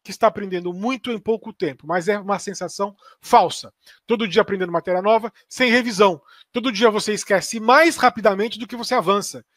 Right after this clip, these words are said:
Então não adianta, tá? É muito comum pessoas que têm, tão por dois, três, quatro anos achar que precisam reiniciar todo isso do zero a cada novo ano, a cada nova tentativa. Então é o que eu já falei. E aí avança menos ainda porque não conseguiu trazer a matéria estudada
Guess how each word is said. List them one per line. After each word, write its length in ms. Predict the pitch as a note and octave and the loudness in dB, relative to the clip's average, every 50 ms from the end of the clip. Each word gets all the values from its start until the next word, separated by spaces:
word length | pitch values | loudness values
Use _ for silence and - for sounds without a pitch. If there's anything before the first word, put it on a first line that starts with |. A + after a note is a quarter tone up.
| _ _ _ _ | _ _ _ _
Então 260 | G#3+ - A#3 A#3 A#3+ | -4 0 0 0 0
não 100 | B3 C#4+ | 0 -2
adianta, 400 | A#3+ D3+ C#3+ A#2+ A2+ _ _ _ _ _ _ _ _ _ _ _ _ - | -2 -2 -4 -8 -10 _ _ _ _ _ _ _ _ _ _ _ _ 2
tá? 260 | D3+ F3+ G3+ G3 _ _ _ _ _ _ - - - - | 4 4 4 4 _ _ _ _ _ _ -20 -20 -16 -4
É 80 | - G3+ | -2 0
muito 180 | A#3 D4 A#3+ - | 0 0 0 4
comum 240 | - A#3 A3 A#3+ | 2 4 4 2
pessoas 340 | G3+ A#3 G#3+ - - A3+ - | 2 0 0 4 4 2 2
que 80 | - - | 2 -4
têm, 220 | - A3 G#3 F#3 _ _ _ | -4 -4 -4 -4 _ _ _
tão 260 | - G#3+ G#3 G3+ - _ _ _ _ _ _ _ | -2 -2 -2 -2 -6 _ _ _ _ _ _ _
por 140 | - F3+ D#3+ | -8 -8 -4
dois, 320 | D3 F#3+ G#3+ A3 G#3 - | 4 6 6 6 6 4
três, 420 | - - G3 G3+ G#3 G#3 E3+ - - | -2 0 4 4 4 4 0 -4 -10
quatro 480 | _ - G#3 G3+ G3 F#3+ - F3 F3 | _ 2 4 4 4 4 2 -2 -2
anos 300 | F#3+ G3 F#3+ E3+ - - _ - - - - - - _ - | -2 -2 -2 -8 -12 -16 _ -20 -20 -20 -20 -20 -16 _ -2
achar 360 | F#3+ - - - A3 G#3+ F#3 | -2 -2 2 2 2 2 2
que 80 | - | -2
precisam 380 | - - F#3+ - - F3+ G#3 G3 | -12 -14 -10 -10 -8 -4 -4 -4
reiniciar 520 | E3 F#3 G3 F#3+ E3+ - - G#3+ G3+ F#3+ - _ _ _ - | -2 -4 -6 -6 -8 -2 0 0 0 0 -2 _ _ _ 0
todo 280 | C4+ C#4 C#4 A3+ A3+ | 4 4 4 4 2
isso 140 | G3+ - - _ | -4 -10 -12 _
do 180 | F#3+ F3 E3 | -20 -14 -4
zero 240 | - G3 G#3 G3+ G3+ | 0 2 2 2 2
a 40 | F#3 | 0
cada 300 | - - G#3 F#3+ G3+ F#3+ | -2 -4 -2 0 0 -2
novo 380 | F#3+ G3 G3+ G3 E3 E3+ D#3+ | 0 0 0 0 -2 -4 -4
ano, 180 | E3 F3+ F#3+ F#3 | -2 -2 -4 -6
a 40 | E3+ | -8
cada 260 | - F#3 F3+ F#3 D#3+ | -8 -6 -4 -4 -4
nova 220 | E3 E3+ E3 F3 | -4 -4 -6 -6
tentativa. 680 | E3 - F3 E3 - E3+ D#3+ - - A#2+ G#2 _ _ A2 C#3+ | -10 -12 -14 -12 -10 -10 -10 -10 -16 -20 -20 _ _ -20 _
Então 180 | - - F#3 F#3+ | -10 -6 -4 -4
é 40 | F3+ | -4
o 20 | |
que 100 | - - | -4 -6
eu 40 | F#3 | -6
já 120 | F3+ F#3 | -6 -6
falei. 340 | - - F#3 D3+ B2 G#2+ - _ _ _ _ _ _ _ _ _ _ _ - | -6 -6 -6 -6 -8 -12 -18 _ _ _ _ _ _ _ _ _ _ _ 2
E 80 | A3+ | 4
aí 160 | A3 G#3 A3+ | 6 6 6
avança 380 | A#3 G#3+ E3+ G#3+ A3 - - G3 | 6 4 4 2 0 2 0 0
menos 260 | F#3 G#3+ A3+ A#3 F3 F#3+ | 0 2 0 0 0 -2
ainda 220 | G3+ G#3 G#3 G#3+ | -2 -2 -2 -8
porque 280 | - _ - - G#3+ G#3 | -10 _ -18 -12 -10 -8
não 160 | A3 A#3 G#3+ | -8 -8 -10
conseguiu 380 | - A3+ G#3 - F#3+ F#3 A3 | -12 -14 -14 -14 -12 -12 -12
trazer 340 | - - G#3+ F#3+ D#3+ G3+ G3+ | -8 -6 -6 -4 -4 -4 -4
a 40 | G3 | -4
matéria 340 | F#3+ F#3 - - F#3+ F3 F3+ | -4 -6 -6 -6 -8 -8 -8
estudada 600 | - - G#3+ F#3 G#3 A#3 A#3+ A3+ F3 D3+ B2+ | -10 -10 -2 4 6 6 6 6 4 -2 -8